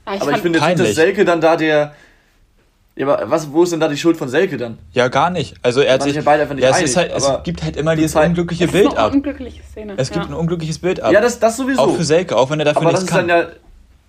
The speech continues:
Speaker 2: ja, okay, ja, stimmt. Nur du sagst, er zeigt dir mit seiner besten Seite. Das klingt so, als würdest du da ihm den Vorwurf machen.
Speaker 3: Nein.
Speaker 2: Und das finde ich dann eher
Speaker 3: Ich,
Speaker 2: unpassend,
Speaker 3: ich
Speaker 2: weil wenn schon, waren's beide.
Speaker 3: Ja, ja, okay. Okay, okay.
Speaker 1: War da nicht auch noch ein Dritter, der auch noch schießen
Speaker 3: Nee.
Speaker 1: wollte und auch noch mit dem Ball
Speaker 2: Nein, nein,
Speaker 1: ankam?
Speaker 2: Boyata kam als Kapitän dazu, um
Speaker 1: Ah,
Speaker 2: das
Speaker 1: ach
Speaker 2: Ganze
Speaker 1: so, ja,
Speaker 2: zu
Speaker 1: okay,
Speaker 2: klären.
Speaker 1: ja.
Speaker 2: Was ja auch gut ist,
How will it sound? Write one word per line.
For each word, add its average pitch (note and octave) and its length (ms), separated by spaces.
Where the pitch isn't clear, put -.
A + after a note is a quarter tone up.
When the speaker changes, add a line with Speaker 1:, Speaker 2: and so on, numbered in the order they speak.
Speaker 2:
ja, F#3 180
okay, F#3 240
ja, D#3 160
stimmt. E3+ 220
Nur E3 100
du D#3 60
sagst, F3+ 400
er D3+ 100
zeigt F3 260
dir G3 40
mit E3 80
seiner D#3+ 160
besten E3 260
Seite. C#3+ 300
Das C3+ 160
klingt E3 200
so, E3 60
als D3+ 160
würdest D#3+ 220
du D#3+ 40
da C#3+ 120
ihm F#3 240
den E3 100
Vorwurf D3+ 380
machen. - 20
Speaker 3:
Nein. - 140
Speaker 2:
Und - 60
das C#3 120
finde D#3+ 180
ich D#3+ 60
dann D3+ 120
eher D3 100
Speaker 3:
Ich, - 60
Speaker 2:
unpassend, B2+ 380
Speaker 3:
ich - 20
Speaker 2:
weil B2+ 120
wenn D3 140
schon, D#3+ 140
waren's D3 160
beide. C#3+ 320
Speaker 3:
Ja, G#2 220
ja, G#2+ 120
okay. G2+ 280
Okay, C3 300
okay. A#2 100
Speaker 1:
War A#3+ 80
da D4 100
nicht A#3 140
auch A#3 60
noch A#3+ 180
ein A#3+ 80
Dritter, A3+ 300
der A3+ 160
auch A#3+ 40
noch D4+ 140
schießen - 280
Speaker 3:
Nee. C4 60
Speaker 1:
wollte C#4+ 220
und G#3 80
auch A3+ 100
noch C#4+ 60
mit D4+ 160
dem C#4+ 100
Ball C#4+ 180
Speaker 2:
Nein, C#4 60
nein, C#3+ 140
Speaker 1:
ankam? D3+ 220
Speaker 2:
Boyata E3+ 460
kam E3+ 260
als E3 120
Kapitän F3 420
dazu, D#3+ 220
um E3 60
Speaker 1:
Ah, A3 40
Speaker 2:
das G#3 100
Speaker 1:
ach - 40
Speaker 2:
Ganze F3 160
Speaker 1:
so, G3+ 40
ja, G3+ 60
Speaker 2:
zu G3+ 60
Speaker 1:
okay, G3 80
Speaker 2:
klären. A#2 260
Speaker 1:
ja. F#3+ 80
Speaker 2:
Was D3 160
ja F3+ 100
auch F#3+ 140
gut B3 160
ist, B2 260